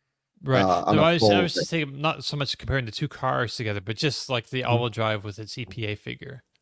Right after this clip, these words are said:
Speaker 2: Oh, I don't know. I, I don't
Speaker 1: Oh.
Speaker 2: know. Jordan did all
Speaker 1: Okay.
Speaker 2: that stuff.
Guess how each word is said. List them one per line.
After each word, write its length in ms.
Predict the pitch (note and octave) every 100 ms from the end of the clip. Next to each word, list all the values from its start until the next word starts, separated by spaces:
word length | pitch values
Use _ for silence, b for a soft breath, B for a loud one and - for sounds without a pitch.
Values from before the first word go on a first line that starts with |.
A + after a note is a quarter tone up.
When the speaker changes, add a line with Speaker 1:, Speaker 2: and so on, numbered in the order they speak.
| _ _ _ _ _ -
Speaker 2:
Oh, 100 | A#2
I 60 | A#2
don't 140 | G2+
know. 180 | F#2+ F#2+ -
I, 100 | A#2+ A2+ -
I 80 |
don't 200 | G#2+ G#2
Speaker 1:
Oh. 40 | G2
Speaker 2:
know. 220 | G2 -
Jordan 300 | - A2+ G#2+
did 160 | G2+ G2
all 120 | F#2
Speaker 1:
Okay. 100 | F#2+
Speaker 2:
that 120 | F2+
stuff. 220 | - F#2